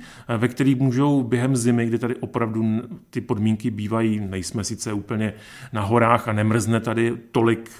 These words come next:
ale přeci jenom během té zimy jsou tu náročnější podmínky, eh, jak tady plánovat, eh, jak dávat věci do oběhu, takže mám velkou radost, že naši pracovníci budou mít zázemí a zároveň dáváme nový smysl těm objektům, které můžeme vystěhovat.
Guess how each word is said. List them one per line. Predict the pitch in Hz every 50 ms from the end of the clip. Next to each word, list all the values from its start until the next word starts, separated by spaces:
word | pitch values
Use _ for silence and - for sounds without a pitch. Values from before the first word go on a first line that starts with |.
| 117 117
ale | 113 113 120 127
přeci | 123 - 160 151 - -
jenom | 165 165 170 170 165 156 - -
během | 185 160 151 139 131 147 147
té | 139 151 151 151
zimy | 131 139 139 139 147 143
jsou | - - 127 131 139
tu | 143 - 165
náročnější | 151 135 135 135 131 - 139 127 - 147 151
podmínky, | 147 - 127 123 123 123 123 123 151 165 -
eh, | - - - - - - - - 120 120 123 123
jak | 120 123 131 123 -
tady | - - 135 135
plánovat, | 131 135 - 127 117 113 117 120 120 127 135 135 135 - - - - - - - - -
eh, | 123 120 120 120
jak | 120 120 113
dávat | 117 127 123 120 123 123
věci | 120 123 120 - - 135 131 131
do | 123 113 120 123
oběhu, | - - 107 120 117 113 117 123 131 131 - -
takže | - 113 101 110
mám | 123 127 127
velkou | 117 127 127 127 - 143 139
radost, | 127 110 104 92 85 - - 127
že | 113 95 110 110 107 107
naši | 110 110 107 98 - - -
pracovníci | - 123 120 - - 117 117 120 117 117 131
budou | 120 117 117 120
mít | 117 120 123 117 120 - 123 104
zázemí | 92 95 104 98 98 101 104 127 139 147 160 160
a | - 123
zároveň | 98 107 113 113 113 120 117 123
dáváme | 117 117 110 107 110 113 113 117
nový | 113 113 120 127 139 151
smysl | 147 - - 135 131 127 - 143 131
těm | - 139 131 131 131
objektům, | - 127 113 127 127 127 - - 131 123
které | 123 - 120 120
můžeme | 120 117 113 123 127 131
vystěhovat. | 143 147 147 - - 160 131 117 101 101 113 - - -